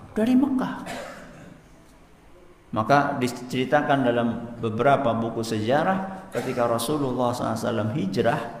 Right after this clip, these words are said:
dari mana ke mana? Dari Mekah ke Madinah, saat sampai di perbatasan kota Mekah, beliau menyempatkan diri untuk nengok,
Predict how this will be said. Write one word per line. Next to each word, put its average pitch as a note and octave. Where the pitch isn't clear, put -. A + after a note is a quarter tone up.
dari A2+
mana A2+
ke A2
mana? G#2+
Dari A#2+
Mekah B2
ke B2
Madinah, A2+
saat -
sampai C3
di C3
perbatasan A#2
kota A2+
Mekah, D3+
beliau C3
menyempatkan A#2
diri B2+
untuk A2+
nengok, A2